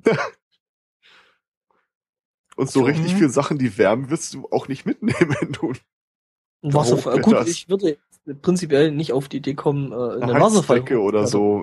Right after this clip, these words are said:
Speaker 1: so würde ich auch zum Beispiel nicht mitnehmen.
Speaker 2: Nee, das wäre schon wahrscheinlich alleine wegen dem Strom blöd, äh, weil Wasser und so, ne?
Speaker 1: Hm. Da gibt's auch diese komischen Gelpacks, wo du, äh, so Metallnupsi
Speaker 2: Mhm.
Speaker 1: da drin zerknickst und dann, äh,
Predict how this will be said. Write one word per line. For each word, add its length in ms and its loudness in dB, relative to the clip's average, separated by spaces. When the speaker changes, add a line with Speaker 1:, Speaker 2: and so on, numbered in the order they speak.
Speaker 1:
so 40 -12
würde 140 -4
ich 220 -10
auch 180 -6
zum 220 -10
Beispiel 200 -8
nicht 140 -12
mitnehmen. 400 -6
Speaker 2:
Nee, 300 4
das 180 -2
wäre 240 4
schon 180 -4
wahrscheinlich 380 -2
alleine 280 0
wegen 180 -2
dem 120 0
Strom 440 2
blöd, 500 0
äh, 60 -6
weil 420 -2
Wasser 220 4
und 140 4
so, 160 -2
ne? 100 -2
Speaker 1:
Hm. 400 -4
Da 100 -14
gibt's 180 -6
auch 40 0
diese 180 -4
komischen 360 -4
Gelpacks, 640 2
wo 100 -2
du, 240 -2
äh, 240 2
so 120 -6
Metallnupsi 1000 2
Speaker 2:
Mhm. 60 -8
Speaker 1:
da 100 4
drin 400 0
zerknickst 480 -2
und 160 -2
dann, 240 2
äh, 380 0